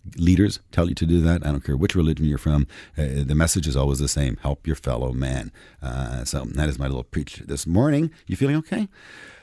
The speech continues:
Uh, all right, let's talk about, uh, a very, very funny asset class, uh, one that I once loved, um, but, uh, I sort of lost faith, and it's gold. Uh, Jamie Carrasco, he's a portfolio manager with Canaccord Genuity.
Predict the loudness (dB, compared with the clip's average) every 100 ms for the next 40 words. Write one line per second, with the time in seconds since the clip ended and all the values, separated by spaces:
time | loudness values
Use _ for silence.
0 | 0 2 4 2 0 -2 -4 -2 4 4
1 | 4 2 2 2 2 4 2 2 4 4
2 | 2 0 -6 -16 -8 2 6 6 4 2
3 | 0 2 4 4 2 0 -2 -2 -2 -4
4 | -8 -6 -2 0 4 6 6 4 4 2
5 | 2 2 2 0 -8 -18 -8 0 2 4
6 | 4 2 2 0 0 -4 -2 0 0 -2
7 | 0 0 0 2 0 -2 -2 0 -2 -4
8 | -2 -2 -4 0 2 2 -4 -12 -16 -4
9 | -2 0 0 0 4 6 6 4 2 4
10 | 2 2 2 0 0 2 4 4 2 0
11 | -2 0 0 0 -2 2 4 6 4